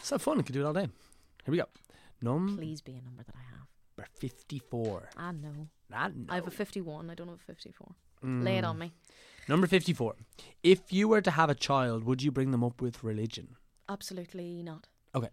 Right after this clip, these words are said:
Speaker 2: No.
Speaker 1: That was
Speaker 2: Okay.
Speaker 1: definite.
Speaker 2: Let me, that was a very definite answer.
Speaker 1: Yeah, go
Speaker 2: And
Speaker 1: for
Speaker 2: if
Speaker 1: it.
Speaker 2: I know myself at all, I will have changed it in about five minutes.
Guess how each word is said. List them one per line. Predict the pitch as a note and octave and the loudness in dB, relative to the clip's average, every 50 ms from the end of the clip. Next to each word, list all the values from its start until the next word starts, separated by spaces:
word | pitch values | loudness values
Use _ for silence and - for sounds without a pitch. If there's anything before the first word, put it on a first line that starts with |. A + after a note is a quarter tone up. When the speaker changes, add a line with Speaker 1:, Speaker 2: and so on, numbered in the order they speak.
| _ _ - | _ _ -16
Speaker 2:
No. | - E3+ D#3+ D#3 - _ - | -14 -12 -12 -14 -10 _ -4
Speaker 1:
That | - | -2
was | A#2 F#3+ | -2 -2
Speaker 2:
Okay. | F3 E3 D#3+ _ - - | -4 -6 -8 _ -10 -8
Speaker 1:
definite. | - D#3+ E3 | -6 -6 -4
Speaker 2:
Let | D#3 F3+ - - | -4 -4 -4 -2
me, | F#3+ F#3 F3+ - - | -4 -4 -4 -2 0
that | G3 G3 | 0 2
was | G3+ G3 | 2 2
a | F#3 | 2
very | F#3+ F#3+ E3+ | 2 2 2
definite | E3+ F3 F3 - F3 E3+ | 2 0 -2 -2 -4 -6
answer. | E3 E3 F3 F3+ - D#4+ D#4+ | -6 -4 -4 -6 -6 -4 0
Speaker 1:
Yeah, | C3+ C#3+ | 0 0
go | - A2+ B2+ C3+ | 0 2 0 0
Speaker 2:
And | B2+ | 2
Speaker 1:
for | B2 | 2
Speaker 2:
if | A#2+ - | 0 0
Speaker 1:
it. | F#3 | -2
Speaker 2:
I | F3 | -4
know | E3+ F3 F3+ | -2 -2 -4
myself | F3+ E3+ F3 - - E3+ E3 - | -4 -4 -4 -4 -6 -6 -6 -6
at | D#3+ | -6
all, | D#3+ D#3+ E3+ F#3 G#3+ - | -4 -4 -6 -6 -8 -8
I | - E3 | -6 -6
will | E3 | -6
have | D#3 - | -6 -6
changed | - - D3+ D3+ D#3+ D#3+ - | -6 -6 -6 -6 -6 -6 -6
it | - - | -8 -8
in | D#3 | -6
about | - C3 - | -8 -8 -6
five | - D3+ D#3 D#3 | -6 -6 -6 -6
minutes. | - - - - | -6 -4 -2 -2